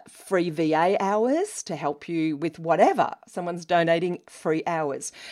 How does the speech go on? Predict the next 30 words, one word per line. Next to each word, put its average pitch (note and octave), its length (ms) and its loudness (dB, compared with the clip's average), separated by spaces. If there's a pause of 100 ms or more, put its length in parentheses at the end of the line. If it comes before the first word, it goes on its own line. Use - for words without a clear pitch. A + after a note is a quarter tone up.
(160)
Other G3 160 2
people G3 280 0
are - 100 0
offering F#3+ 320 -4
coaching G3 400 -4
calls D3 340 -8
for D3+ 140 -10
free. C3 420 -8
Others E3+ 320 0
are - 100 -4 (160)
offering F3+ 520 -4 (100)
workshops, E3+ 640 0
free G3+ 220 -2
workshops - 520 -4
and D3+ 80 -8
free E3 200 -8
courses F3+ 640 -4
that D#3 120 -4
normally F#3+ 540 0
would D#3+ 220 -8
cost E3 280 -4
money D#3 380 -6 (340)
on E3 100 -2
how F3 280 4
to F#3+ 100 -4
get E3+ 160 -4
online E3 380 -4
quickly. - 540 -10 (840)
There's G3 220 8
such - 460 -2